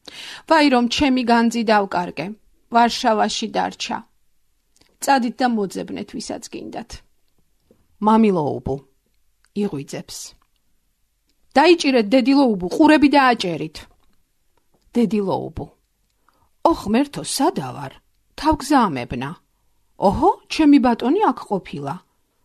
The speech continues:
მადლობას ვწირავ მამაზე ციერს, რომ ისევ ხედავ ბატონ მამი ლოუბუს, რომელსაც ჩემ გვერდით ძინავს. გამოვიჩინო თავაზიანობა. აბა, ჩემო ჩასუქებულო, კარგად გეძინა?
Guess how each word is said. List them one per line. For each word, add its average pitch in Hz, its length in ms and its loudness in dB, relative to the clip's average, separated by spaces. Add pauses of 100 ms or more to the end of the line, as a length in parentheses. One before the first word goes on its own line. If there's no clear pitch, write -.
(340)
მადლობას 302 540 6
ვწირავ 202 360 -2
მამაზე 226 440 4
ციერს, 202 400 0
რომ 196 160 2
ისევ 285 280 4
ხედავ 170 480 2
ბატონ 214 360 4
მამი 220 280 6
ლოუბუს, 185 520 4
რომელსაც 220 520 2
ჩემ 269 280 4
გვერდით 196 400 4
ძინავს. 165 560 -4 (1040)
გამოვიჩინო 269 640 6
თავაზიანობა. 165 880 -4 (960)
აბა, 247 220 6
ჩემო 254 340 4
ჩასუქებულო, 196 800 -2 (120)
კარგად 220 400 2
გეძინა? 190 600 -2